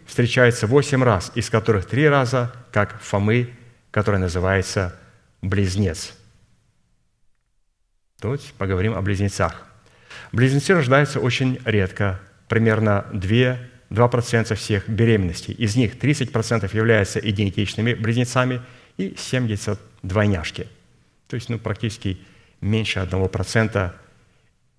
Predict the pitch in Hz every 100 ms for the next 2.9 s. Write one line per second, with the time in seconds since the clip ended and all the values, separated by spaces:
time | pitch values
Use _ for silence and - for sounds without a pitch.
0 | - 104 98 - 101 101 98 110 104 98
1 | 95 - 95 98 98 98 92 92 92 85
2 | 110 113 98 92 90 85 98 92 87